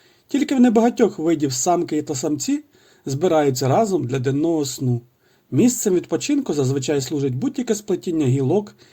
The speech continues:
деякі види відпочивають у гніздах з листя. В одних видів галаго шлюбний сезон може припадати на будь-яку пору року, інші розмножуються два рази на рік. Зазвичай народження молодняку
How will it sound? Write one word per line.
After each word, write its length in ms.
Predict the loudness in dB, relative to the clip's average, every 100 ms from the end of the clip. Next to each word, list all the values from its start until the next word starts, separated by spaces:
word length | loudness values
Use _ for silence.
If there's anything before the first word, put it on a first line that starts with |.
| _ 0
деякі 420 | 4 4 2 0
види 280 | 0 2 0
відпочивають 720 | -2 -6 -4 -2 0 0 -2
у 60 |
гніздах 460 | -2 -2 -2 -4 -4
з 100 | -2
листя. 520 | -2 -2 -8 -12 -16 -16 _ -20 _ -20 _ _ _ _ _ _ _ _ -10
В 100 | -2
одних 340 | 0 2 0 0
видів 280 | 0 0
галаго 380 | 0 0 2 0
шлюбний 420 | -2 -4 -2 0
сезон 420 | -2 -2 0 0 -2 _ _ -4
може 220 | 0 0
припадати 560 | 0 -2 0 0 0 0
на 100 | -2
будь-яку 460 | -2 -2 -2 -4
пору 280 | -2 0 0
року, 400 | 0 -2 -4 -18 -6
інші 340 | 2 2 2 -2
розмножуються 600 | 0 0 2 0 0 -2
два 200 | 0 2
рази 240 | 2 0
на 140 | 0
рік. 300 | -2 -8 -14 _ _ _ _ _ -4
Зазвичай 480 | 0 2 0 2 2
народження 480 | 4 2 2 2 4
молодняку 640 | 4 2 0 0 -4